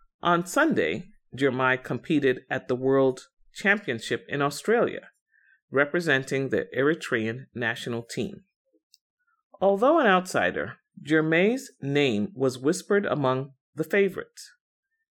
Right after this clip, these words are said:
Instead, Remco Evenepoel, R E M C O E V E N E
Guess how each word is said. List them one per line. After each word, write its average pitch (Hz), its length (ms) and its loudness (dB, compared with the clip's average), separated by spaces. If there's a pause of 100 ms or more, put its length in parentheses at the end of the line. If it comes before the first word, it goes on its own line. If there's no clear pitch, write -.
(100)
Instead, 185 640 2 (640)
Remco 214 840 0 (280)
Evenepoel, 151 1120 2 (520)
R 160 360 2
E 170 280 -6
M 131 320 0
C - 400 -4
O 113 280 0 (640)
E 170 220 -2
V 160 280 -2
E 151 240 -6
N 131 380 -2 (140)
E 131 340 -6